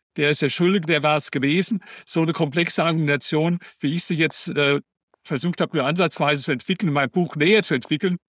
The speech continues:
äh, ist mir schon klar, da bin ich ja auch nicht naiv, die erreicht jetzt, äh, neunundneunzig Prozent, äh, der Bevölkerung letztlich nicht. Und das ist auch so ein bisschen das Problem, dass halt sehr viel ökonomische Unkenntnis, äh, da ist. Und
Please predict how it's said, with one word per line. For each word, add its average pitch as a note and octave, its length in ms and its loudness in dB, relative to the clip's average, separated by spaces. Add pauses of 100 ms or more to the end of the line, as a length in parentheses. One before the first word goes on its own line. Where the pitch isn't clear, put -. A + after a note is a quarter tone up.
(240)
äh, C3+ 220 0
ist - 200 -4
mir F3+ 120 2
schon D3 180 -2
klar, C3+ 280 0
da E3 80 0
bin D3+ 160 -4
ich C#3 60 -4
ja C#3+ 100 0
auch C#3+ 160 0
nicht E3 180 -4
naiv, D#3 380 -2 (280)
die D#3+ 100 0
erreicht D3 520 -2
jetzt, D3+ 240 -2
äh, C3+ 400 0 (560)
neunundneunzig D3+ 760 0
Prozent, D3+ 480 -2
äh, C3+ 160 0
der C3+ 140 2
Bevölkerung D3 680 0
letztlich - 420 -4
nicht. F#3+ 240 0
Und A#2 100 -6
das D3+ 100 0
ist D#3 120 -2
auch D3 160 0
so E3+ 100 -2
ein C#3 60 -4
bisschen E3 260 -4
das C#3+ 100 -4
Problem, D3 520 0 (180)
dass C#3+ 240 -2
halt C#3+ 400 -2 (280)
sehr E3 320 0
viel F3 340 0
ökonomische D3+ 760 0 (120)
Unkenntnis, F#3 800 0
äh, D3 160 -4
da C3+ 400 0
ist. G#3 220 0
Und E3 360 0